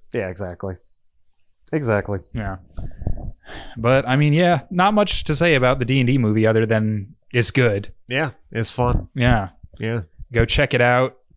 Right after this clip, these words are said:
Speaker 2: Go watch all the John Wicks in a single day.
Speaker 1: Yeah.
Speaker 2: Um,
Speaker 1: Perfect, perfect way to do it.
Speaker 2: if you're gonna write a review on the internet now,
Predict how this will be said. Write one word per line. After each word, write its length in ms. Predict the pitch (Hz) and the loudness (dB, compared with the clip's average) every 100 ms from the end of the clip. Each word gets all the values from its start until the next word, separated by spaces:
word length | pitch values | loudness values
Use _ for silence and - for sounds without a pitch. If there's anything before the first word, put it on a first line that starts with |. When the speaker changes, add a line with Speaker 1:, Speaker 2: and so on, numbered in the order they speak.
| - | -2
Speaker 2:
Go 160 | 120 | 2
watch 260 | 120 123 123 | 4 4 2
all 220 | 139 120 | 2 2
the 80 | 123 | 2
John 340 | 110 117 117 117 | 2 0 0 2
Wicks 380 | 120 123 - | 0 0 -4
in 160 | - 120 | -2 -2
a 40 | |
single 360 | 104 139 131 117 | -2 0 0 0
day. 420 | 113 117 120 123 - | 2 2 2 -2 -2
Speaker 1:
Yeah. 300 | 135 120 92 - - - | 0 0 -2 -8 -8 -4
Speaker 2:
Um, 720 | 104 104 104 104 104 98 98 - - _ | 0 2 0 -2 -4 -6 -8 -14 -20 _
Speaker 1:
Perfect, 420 | - 113 110 - | -4 -4 -6 -6
perfect 300 | - 117 107 | -2 -2 -4
way 100 | 110 | -8
to 100 | 95 | -6
do 180 | 92 98 | -4 -6
it. 60 | 101 | -2
Speaker 2:
if 200 | 127 - | -2 0
you're 80 | 135 | 2
gonna 240 | 123 139 | 2 4
write 220 | 139 139 | 4 4
a 60 | 139 | 6
review 320 | 139 117 143 | 4 6 4
on 100 | 143 | 4
the 120 | 135 143 | 4 2
internet 320 | 165 135 131 | 2 2 2
now, 480 | 127 127 127 135 | 2 4 2 0